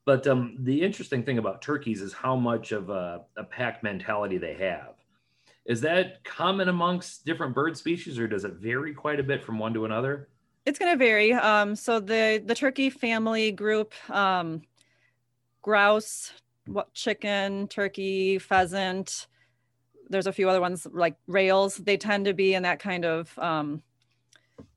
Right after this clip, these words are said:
Speaker 2: that family where that, that body size is bulky, and they don't really, they're not good for long flights. They, they can, um, they can get, they can take flight, as you've probably seen the birds, but they're not migratory.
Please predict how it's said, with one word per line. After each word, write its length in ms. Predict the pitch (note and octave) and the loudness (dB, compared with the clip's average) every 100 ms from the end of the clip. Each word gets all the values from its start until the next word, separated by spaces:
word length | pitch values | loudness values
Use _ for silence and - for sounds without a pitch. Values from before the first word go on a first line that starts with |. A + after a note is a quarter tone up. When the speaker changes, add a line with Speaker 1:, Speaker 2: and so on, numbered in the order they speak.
| _ | _
Speaker 2:
that 200 | G3 - | 0 2
family 440 | G#3+ G3+ G#3 G3+ | 0 2 2 2
where 200 | G3 F3+ | 4 4
that, 220 | E3+ D3+ F3 | 4 2 -2
that 140 | D#3+ | 0
body 300 | F#3 F3+ F#3+ | 2 4 2
size 680 | - F#3+ F3+ F#3 F#3 - E3+ | 2 4 6 4 2 -2 -6
is 140 | E3 | -2
bulky, 420 | F#3 F3+ F3+ F#3+ | 2 2 4 0
and 80 | F#3 | 2
they 80 | F3+ | 2
don't 220 | F#3+ F3+ | 2 0
really, 260 | G3 F#3+ F3+ | 0 2 2
they're 160 | F#3+ | 2
not 200 | F#3+ F3 | 2 0
good 200 | F3 F#3+ | 0 -2
for 160 | - F#3+ | 0 -2
long 380 | E3+ F3+ F3 F#3 | 2 2 2 -2
flights. 640 | - G3 F#3 G3 - - - | 2 4 4 2 -6 -14 -2
They, 200 | F#3 F3 | 0 0
they 120 | F3 | -2
can, 500 | E3+ G3 F3 E3+ D#3+ - _ - - | -2 -4 -2 -4 -6 -12 _ -20 -2
um, 460 | E3 D#3 C#3+ C#3+ - | 2 2 0 -6 -4
they 80 | G#3+ | 0
can 160 | A#3+ A3 | 2 4
get, 200 | A#3 - | 2 2
they 100 | A3 | 0
can 140 | G#3+ G#3+ | 2 0
take 160 | E3+ | -2
flight, 300 | - F#3 D#3+ | 2 4 4
as 120 | E3+ | 2
you've 100 | D#3+ | -2
probably 220 | F#3 E3+ F3 | 0 2 0
seen 400 | F#3 F3 E3+ F3 | -4 -4 -4 -4
the 80 | |
birds, 360 | E3+ E3+ E3+ - | 0 0 0 -2
but 140 | F3+ F3 | -4 -2
they're 100 | E3+ | -2
not 400 | F3 F3 - - | 2 0 0 -8
migratory. 760 | F3+ F3 F3 G3 G3 F#3+ G#3+ | 0 0 2 0 2 4 4